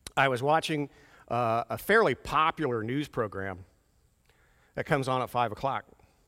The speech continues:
And one of the panelists, they were talking about a study that had come out.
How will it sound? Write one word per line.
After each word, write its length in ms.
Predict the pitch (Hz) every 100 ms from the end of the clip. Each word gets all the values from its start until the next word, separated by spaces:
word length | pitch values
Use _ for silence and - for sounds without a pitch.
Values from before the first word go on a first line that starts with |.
| _ _ _ _ _ _ _ _
And 200 | 131 127
one 140 | 131 165
of 60 |
the 60 | 160
panelists, 840 | - 165 165 123 113 - - -
they 140 | 127 117
were 140 | 117
talking 480 | - 220 247 143 120
about 260 | 110 110 -
a 60 |
study 400 | 123 - 254 233
that 140 | 139 110
had 140 | 117
come 180 | - 104
out. 240 | 85 80